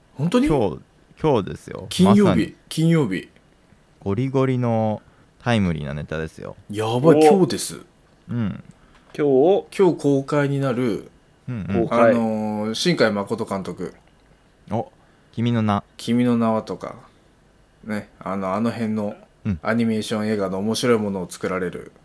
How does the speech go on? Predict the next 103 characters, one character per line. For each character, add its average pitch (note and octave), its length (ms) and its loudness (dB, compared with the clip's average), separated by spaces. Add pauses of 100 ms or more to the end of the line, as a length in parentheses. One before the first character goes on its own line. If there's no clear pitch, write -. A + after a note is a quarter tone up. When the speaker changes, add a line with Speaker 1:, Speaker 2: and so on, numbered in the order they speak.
(280)
Speaker 3:
あ、 A2+ 120 -6
天 F#3 280 -4
気 - 100 -12
の F2+ 100 -14
子 - 60 -20
か。 - 220 -20
Speaker 1:
そ - 180 -6
う - 60 -6
そ - 160 -12
う - 40 -18
そ - 120 -18
う - 80 -20
そ - 160 -20
う。 - 40 -20 (840)
Speaker 2:
え、 F2 80 -6
全 G3 140 -2
部 A2 320 -2
ラ E2+ 140 -2
ッ - 40 -20 (160)
ド F#2+ 140 -2
ウ - 20 0
ィ F#2 120 2
ン E2 100 -2
プ - 140 -16
ス - 180 -20
や - 40 -12
ん。 - 20 -14
Speaker 1:
そ - 40 -14
う - 0 -
そ - 100 -14
う - 40 -18 (200)
そ D#3+ 60 -8
う。 - 20 -4
で、 G#3 120 4
今 F#3 220 -2
回 D3 220 0
も D#3 140 2
ラ C3 120 0
ッ - 80 -12
ド C#3+ 100 0
ウ - 40 0
ィ C#3 100 0
ン B2 40 -2
プ A#2+ 160 -6
ス - 100 -4
さ A#2 160 -2
ん、 G2 180 -2
あ G#2 40 -4
の G#2 100 -4
ね、 A2+ 260 -4 (300)
入 C3 160 -4
っ - 40 -10
て B2 80 -2
お G#2+ 40 0
り G#2+ 60 -4
ま G#2 100 -4
す G2+ 100 -8
ん F2 80 -8
で。 E2 240 -8 (300)
Speaker 2:
あ、 A#2+ 220 2
Speaker 3:
う G#2+ 60 0
ん。 - 20 -2
Speaker 2:
は A#2 140 4
い。 - 20 0
あ - 160 -2
れ、 D3+ 200 2
あ B2 120 0
の D3 100 -2
歌 C#3 220 0
ね。 - 340 -8
Speaker 1:
あ C3 140 2
の E3 100 4
歌 E3 140 8
で C#3 80 8
す、 A#2 100 -4
あ G#2 60 -2
の G#2+ 100 -4
歌。 - 280 -6 (240)
Speaker 2:
<laughs> - 220 -2
Speaker 1:
あ C#3 100 0
の、 C#3 140 -2
作 - 200 -2
ら D#3 100 6
れ C3 80 0
て G2+ 140 0
ら G2 60 0
っ - 20 0
し - 80 -6
ゃ G2+ 40 -4
る F#2+ 60 -6
は G2+ 60 -6
ず F2+ 80 -8
で F2 80 -6
す - 80 -10
よ。 A#2+ 160 -4 (720)
Speaker 2:
め A#2 180 -4
ち - 140 -6
ゃ E3+ 40 -2
め E3+ 120 -4
ち E3 100 -6
ゃ D3+ 60 0
ラ D3+ 100 -2
ッ - 40 -18